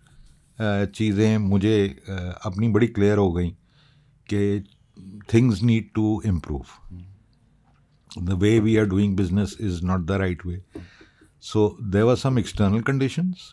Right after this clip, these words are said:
Speaker 1: जो गवर्नमेंट की रिस्ट्रिक्शंस थी, तो उसके लिए भी आपको लड़ना ज़रूरी था कि वो रिस्ट्रिक्शंस हटाई जाए।
Speaker 2: हम्म।
Speaker 1: तो वो रिस्ट्रिक्शंस हटाने में लग गए हम और उसी के बीच में हम एक्सपेरिमेंट्स भी करने लग गए।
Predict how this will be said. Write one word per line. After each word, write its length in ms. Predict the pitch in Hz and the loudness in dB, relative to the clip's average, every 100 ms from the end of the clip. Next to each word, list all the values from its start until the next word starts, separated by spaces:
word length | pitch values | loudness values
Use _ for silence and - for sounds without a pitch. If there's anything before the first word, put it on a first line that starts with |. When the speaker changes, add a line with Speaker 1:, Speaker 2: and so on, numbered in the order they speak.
| 110 | -10
Speaker 1:
जो 140 | 90 | -8
गवर्नमेंट 460 | 78 87 92 98 98 | -4 -2 0 -2 -2
की 280 | 104 101 101 | -2 0 0
रिस्ट्रिक्शंस 640 | 90 - 92 - 113 - 131 | -2 -4 -8 -4 -6 -6 -14
थी, 100 | - _ _ - _ _ _ - | -16 _ _ -20 _ _ _ -2
तो 200 | 135 - | -2 0
उसके 380 | 143 - - 165 | -4 -4 0 0
लिए 280 | 156 151 156 | 2 2 2
भी 160 | 151 | 2
आपको 340 | 156 151 - 156 | 2 2 0 0
लड़ना 460 | 143 98 104 123 | 2 2 2 2
ज़रूरी 320 | 120 117 127 127 | 2 2 2 0
था 220 | 131 127 | 0 -2
कि 160 | - | -4
वो 220 | 120 120 123 | -4 0 0
रिस्ट्रिक्शंस 540 | 104 - 92 107 98 | 0 -2 -4 0 2
हटाई 300 | 92 92 90 | 0 0 -4
जाए। 140 | 90 | -8
Speaker 2:
हम्म। 460 | 95 _ 90 90 92 _ - _ _ _ - | -14 _ -20 -18 -20 _ -20 _ _ _ -6
Speaker 1:
तो 100 | 131 | -2
वो 320 | 131 156 - - - | 2 2 0 -10 -4
रिस्ट्रिक्शंस 680 | 101 101 - 117 - 165 110 | 0 -2 -2 -6 -2 -2 0
हटाने 340 | 98 104 107 143 | 0 2 2 4
में 100 | 139 | 2
लग 180 | 98 | 2
गए 120 | 80 80 | 0 -2
हम 220 | 73 78 - _ _ _ _ _ _ _ _ _ _ _ 85 76 _ - | -4 -12 -20 _ _ _ _ _ _ _ _ _ _ _ -20 -20 _ 0
और 180 | 120 | 0
उसी 360 | - 123 110 175 | 2 0 2 0
के 140 | 151 | 2
बीच 320 | 147 135 135 143 | 0 2 0 0
में 120 | 151 | 0
हम 140 | 151 | 2
एक्सपेरिमेंट्स 580 | 120 - 98 92 98 92 | 0 0 0 2 0 0
भी 80 | 110 | 0
करने 260 | 107 110 | 0 0
लग 140 | 107 95 | -2 -4
गए। 240 | 98 92 | -8 -10